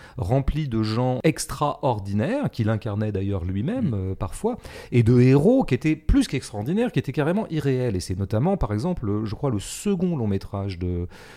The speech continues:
Speaker 1: euh, enfin le deuxième, devrait-on dire, de Eastwood, qui s'appelle L'homme des hautes plaines, et qui porte bien son nom, qui était incarné par lui-même, où il reprenait en fait son héros léonien, hein, puisque son maître c'est Sergio Leone, c'est
Speaker 2: Mm.
Speaker 1: Leone qui l'a fait apparaître à l'écran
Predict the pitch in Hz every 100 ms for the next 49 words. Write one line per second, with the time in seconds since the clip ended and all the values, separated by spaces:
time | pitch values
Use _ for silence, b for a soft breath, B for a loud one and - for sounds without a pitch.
0 | B 104 90 87 87 85 80 82 95 120
1 | 143 92 87 - 98 160 - B B 90
2 | 95 - 185 - 151 143 156 147 120 110
3 | - 107 95 90 104 - - 165 202 101
4 | 143 190 156 113 104 123 123 123 131 107
5 | 104 147 165 120 135 147 - 160 160 139
6 | 98 - 104 - - 98 92 92 - 104
7 | 95 107 - 104 104 110 131 185 165 98
8 | 92 - - 87 90 98 90 - 85 90
9 | 78 92 143 156 - - 95 92 95 117
10 | 107 - 82 82 82 - - - 131 101
11 | 95 104 - 87 - - 110